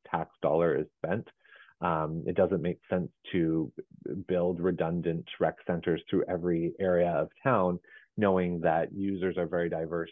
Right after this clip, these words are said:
in, in what they, they want in terms of service. So it's a challenge in balancing taxes with service. There's never enough money, and there's always more demand.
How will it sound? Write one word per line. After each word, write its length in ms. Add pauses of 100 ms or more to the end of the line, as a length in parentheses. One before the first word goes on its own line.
in, 140
in 140
what 320
they, 140 (300)
they 100
want 340
in 80
terms 260
of 160
service. 400
So 220 (300)
it's 100
a 60
challenge 420
in 140
balancing 540
taxes 600
with 140 (100)
service. 340 (140)
There's 240
never 300
enough 240
money, 340
and 100
there's 180
always 300
more 200
demand. 500